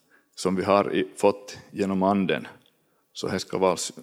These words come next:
komma synligt i vårt liv, så vi ska bli mer och mer lik honom, vår mästare Jesus. Och är det,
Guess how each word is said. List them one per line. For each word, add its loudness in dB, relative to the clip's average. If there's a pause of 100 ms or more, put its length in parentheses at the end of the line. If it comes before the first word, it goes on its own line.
komma 2
synligt -2
i 0
vårt 0
liv, 0
så -8
vi -4
ska -4
bli 2 (440)
mer 4
och 4
mer 2
lik 0
honom, -2
vår -2
mästare -6
Jesus. -4 (1700)
Och -10
är -4
det, 0